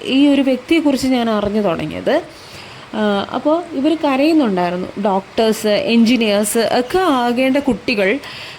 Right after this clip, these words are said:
ആ, ആ കുട്ടികളാണ് കൊല്ലപ്പെടുന്നത് എന്ന് പറഞ്ഞിട്ട്. അപ്പോൾ, ആ, ഓക്കെ, അത് കണ്ടിട്ട് കുറേ പേര് വിമർശിച്ചു, കുറേ പേര്, ആ, അനുകൂലമായിട്ട് പറഞ്ഞു, ആ, ഹൃദയമുള്ളവർക്ക് മാത്രമേ പാലസ്തീനിലെ കുട്ടികൾക്ക് വേണ്ടിയിട്ട്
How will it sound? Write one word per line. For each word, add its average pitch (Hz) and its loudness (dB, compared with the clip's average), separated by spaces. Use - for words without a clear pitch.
ആ, 220 0
ആ 226 0
കുട്ടികളാണ് 254 0
കൊല്ലപ്പെടുന്നത് 262 2
എന്ന് 233 0
പറഞ്ഞിട്ട്. 185 -2
അപ്പോൾ, 311 -2
ആ, 285 -2
ഓക്കെ, 311 2
അത് 311 2
കണ്ടിട്ട് 320 2
കുറേ 311 4
പേര് 311 4
വിമർശിച്ചു, 285 2
കുറേ 294 2
പേര്, 269 2
ആ, 247 -2
അനുകൂലമായിട്ട് 269 2
പറഞ്ഞു, 240 -2
ആ, 240 0
ഹൃദയമുള്ളവർക്ക് 247 0
മാത്രമേ 233 0
പാലസ്തീനിലെ 233 0
കുട്ടികൾക്ക് 240 0
വേണ്ടിയിട്ട് 226 -2